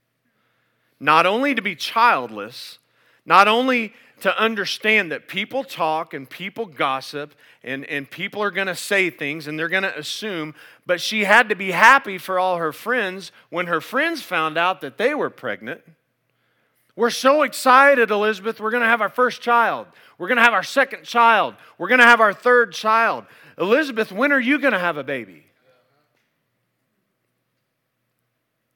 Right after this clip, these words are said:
And she would say, "I, I don't know, maybe one of these days."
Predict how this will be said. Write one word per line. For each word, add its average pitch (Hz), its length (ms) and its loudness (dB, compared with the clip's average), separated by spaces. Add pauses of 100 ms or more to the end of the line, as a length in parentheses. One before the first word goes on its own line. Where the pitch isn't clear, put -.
And 107 100 -20
she - 180 -12
would 123 140 -14
say, 123 200 -12
"I, 120 320 -16
I - 20 -16
don't 143 160 -16
know, 156 180 -12
maybe 135 260 -14
one 139 180 -14
of 117 80 -16
these 107 180 -20
days." - 440 -20